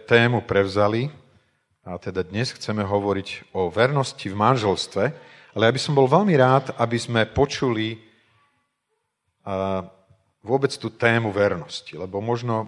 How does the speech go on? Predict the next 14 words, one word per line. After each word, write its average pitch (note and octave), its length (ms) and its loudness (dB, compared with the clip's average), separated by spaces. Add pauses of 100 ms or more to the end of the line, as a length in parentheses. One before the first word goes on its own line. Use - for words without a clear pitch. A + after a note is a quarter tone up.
(380)
je A2 160 -6
tu, A2+ 320 -4 (1080)
teda F#2+ 200 -6
je G#2 120 -4
tu A2 120 -6
určite - 320 -10
nejaká G2+ 400 -4
vdova, A2 520 -2 (600)
je G#2 80 -6
tu G#2+ 160 -12
niekto, A#2 400 -4
kto G#2+ 240 -2
je - 40 -6
slobodný A#2 840 -4